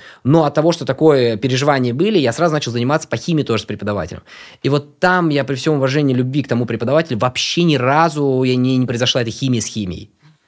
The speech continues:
Вот химия с химией вообще ни разу не происходила. Там настолько глупость происходила, что я специально, привозя меня родители,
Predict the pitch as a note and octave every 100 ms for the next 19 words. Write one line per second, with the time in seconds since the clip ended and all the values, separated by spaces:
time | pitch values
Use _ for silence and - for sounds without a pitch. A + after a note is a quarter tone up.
0 | _ C#3 - - B3+ G#3+ E3+ - B3 G#3+
1 | D#3+ G3 - G#3 E3 C3 B2 A2+ A2+ B2
2 | B2 G2+ D#3 D#3+ A3 D#3+ D3+ - A3 F#3
3 | - E3 D#3 B2+ D#3 E3+ F3+ - - -
4 | - E3 - F3+ G3+ F3+ B2 G#2+ C#3+ D3
5 | D#3 D3+ C3+ C#3+ D#3+ D3 B2 B2